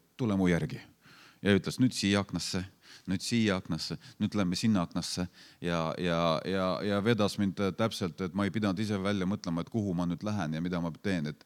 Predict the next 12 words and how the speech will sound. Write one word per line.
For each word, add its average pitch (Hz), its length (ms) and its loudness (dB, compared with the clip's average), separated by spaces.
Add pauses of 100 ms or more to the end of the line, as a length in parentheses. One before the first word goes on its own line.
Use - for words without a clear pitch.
(280)
et - 180 -6
ja 82 300 0
siis 101 260 -4
nii 101 140 2
kaua, 98 180 2
kui 95 160 -4
ta 101 80 2
täideti 95 400 0 (320)
paberit, 101 480 2
siis - 340 -2
ta 92 140 0
rääkis, 98 320 0